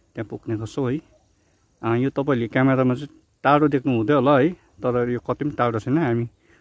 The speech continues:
वकमा ग-, हिँड्दै हिँड्दै गएर त्यहाँनिर पुग्ने गर्छौँ। आधी किलोमिटर पनि छैन है। र एकजना चाहिँ उहाँ हुनुहुन्छ हाम्रो टकभर भ्यालीबाट है, जो चाहिँ अब अलिकति spiritual लाइफमा चाहिँ एकदमै धार्मिक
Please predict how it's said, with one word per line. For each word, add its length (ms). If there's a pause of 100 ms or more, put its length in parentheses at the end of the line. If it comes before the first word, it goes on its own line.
(200)
वकमा 380
ग-, 320
हिँड्दै 400
हिँड्दै 200
गएर 240
त्यहाँनिर 340
पुग्ने 260
गर्छौँ। 300 (800)
आधी 200
किलोमिटर 420
पनि 200
छैन 240 (880)
है। 160 (1000)
र 340 (760)
एकजना 300
चाहिँ 180
उहाँ 120
हुनुहुन्छ 340
हाम्रो 500 (220)
टकभर 240
भ्यालीबाट 500
है, 240 (460)
जो 120
चाहिँ 220
अब 60 (160)
अलिकति 360 (1900)
spiritual 560
लाइफमा 320
चाहिँ 180
एकदमै 300
धार्मिक 440